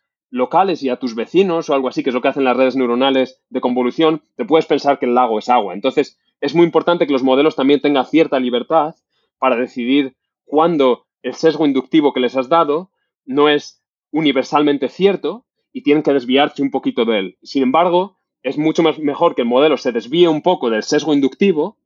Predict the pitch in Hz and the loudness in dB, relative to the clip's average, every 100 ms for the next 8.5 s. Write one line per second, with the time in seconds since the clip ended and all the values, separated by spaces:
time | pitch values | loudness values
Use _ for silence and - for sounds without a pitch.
0 | _ _ _ _ 135 127 - 123 - 127 | _ _ _ _ 0 0 2 0 0 -2
1 | 120 - 175 - - 143 151 - 107 - | -2 0 -2 0 -2 2 2 0 -4 -4
2 | 135 147 131 123 156 131 95 - - 113 | -2 0 0 0 0 2 0 -4 -10 -6
3 | - 190 196 151 190 _ _ _ - 127 | 0 0 0 -2 -2 _ _ _ -4 0
4 | 127 165 185 190 143 127 147 147 160 143 | 4 4 4 4 2 0 0 0 -2 0
5 | 147 135 - 175 147 185 _ _ _ 135 | 0 -2 0 0 0 -4 _ _ _ -2
6 | 131 156 160 165 175 - _ _ - 143 | 0 0 0 -2 -4 -8 _ _ -4 0
7 | 156 - 143 135 135 151 165 - _ _ | 0 0 -2 0 2 2 0 -4 _ _
8 | - 123 107 101 | -2 0 0 -2